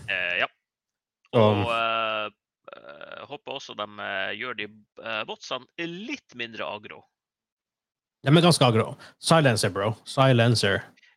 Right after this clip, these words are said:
Speaker 1: Ja, men, eh, er du først oppdaget, så er det jo, eh, håper å si, både han Per og Pål og han, eh,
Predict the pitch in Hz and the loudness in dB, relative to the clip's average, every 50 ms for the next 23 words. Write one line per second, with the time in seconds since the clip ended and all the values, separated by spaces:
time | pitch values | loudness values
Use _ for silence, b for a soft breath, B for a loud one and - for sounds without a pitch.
0 | b - 165 180 185 - _ _ _ _ _ _ _ _ - 151 151 151 156 151 | b -2 0 0 0 -2 _ _ _ _ _ _ _ _ -2 -2 0 0 2 0
1 | 147 143 139 - 165 185 180 156 151 143 143 - 143 - - - - 143 123 113 | 0 0 -2 -2 -4 -4 -4 -6 -10 -14 -14 -16 -16 -18 -14 -8 -4 -2 -2 -2
2 | 107 104 104 104 - 131 - 135 147 143 120 107 104 104 107 107 107 117 107 101 | -4 -6 -10 -10 -12 -12 -8 -8 -8 -6 -6 -8 -8 -8 -10 -10 -12 -10 -10 -8
3 | 101 98 95 98 90 104 107 - - - 117 113 113 123 123 117 107 107 107 - | -6 -6 -6 -6 -8 -10 -12 -16 -18 -16 -14 -14 -12 -10 -8 -6 -6 -6 -8 -10
4 | - 147 160 156 - 104 104 - 117 117 117 110 110 110 107 110 110 - 110 - | -6 -6 -4 -4 -4 -8 -10 -12 -14 -14 -14 -14 -14 -14 -12 -12 -12 -12 -14 -14
5 | - 50 50 50 - 53 - 73 - 50 50 50 50 50 50 50 50 50 50 | -12 -12 -10 -10 -10 -12 -12 -12 -12 -12 -12 -12 -12 -14 -14 -16 -16 -18 -20